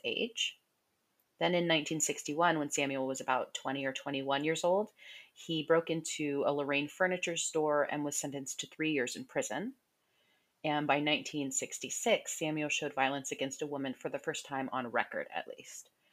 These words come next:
Um, he was about twenty-five years old at the time and was arrested in Cleveland, Ohio for assault and battery after beating a woman.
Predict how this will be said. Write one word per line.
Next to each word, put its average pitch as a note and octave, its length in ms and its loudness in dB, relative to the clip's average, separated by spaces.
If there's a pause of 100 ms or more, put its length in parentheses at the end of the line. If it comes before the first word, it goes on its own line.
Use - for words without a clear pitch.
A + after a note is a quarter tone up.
(380)
Um, C3+ 160 2
he D3 100 -4
was C#3+ 100 -6
about B2 180 8
twenty-five F3+ 400 4
years D3+ 180 2
old C3 300 0
at D3 80 -2
the - 80 -14
time G3 560 4
and D#3 180 4
was C#3+ 180 -4
arrested D3 420 -2
in C#3+ 220 -4
Cleveland, D3 380 -2
Ohio C3 360 0
for - 180 -4
assault C#3+ 260 -2
and C#3+ 120 -6
battery B2+ 480 -4
after B2 240 -4
beating B2+ 360 -10
a - 40 -16
woman. - 240 -10